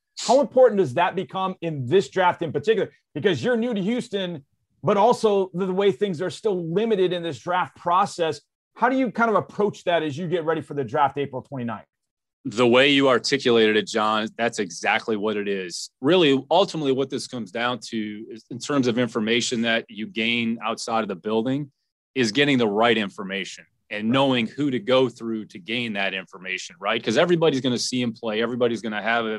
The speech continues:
Speaker 2: an observation about what they feel about a player. Even at a pro day, you're gonna see certain things. Everybody's gonna see certain things, right?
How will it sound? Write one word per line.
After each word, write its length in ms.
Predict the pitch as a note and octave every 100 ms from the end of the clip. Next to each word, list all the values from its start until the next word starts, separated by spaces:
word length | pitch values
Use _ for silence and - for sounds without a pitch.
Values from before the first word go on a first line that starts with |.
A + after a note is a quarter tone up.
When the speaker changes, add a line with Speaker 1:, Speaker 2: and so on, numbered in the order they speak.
| -
Speaker 2:
an 60 |
observation 640 | G#2 A2+ G#2 G2 A2 G2 G#2+
about 300 | G#2 G#2 G2 _ _ _
what 160 | A#2+ A#2+
they 120 | B2
feel 300 | G#2+ C3 B2+
about 200 | A#2 A2+
a 60 | G#2+
player. 380 | - C3 C3 D3
Even 240 | A3 F3+
at 80 | B2+
a 60 | G#2
pro 300 | - C#3+ B2
day, 280 | G#2 G2
you're 160 | F#2+ A2
gonna 160 | A#2+ A2
see 220 | - A#2
certain 420 | - C#3 B2 A2
things. 220 | A#2+ B2+
Everybody's 380 | E3+ B2+ A#2 G2+
gonna 140 | G2+
see 200 | F2+ -
certain 340 | F#2 - F#2+ F2
things, 320 | G#2+ F#2 E2
right? 260 | F#2+ A2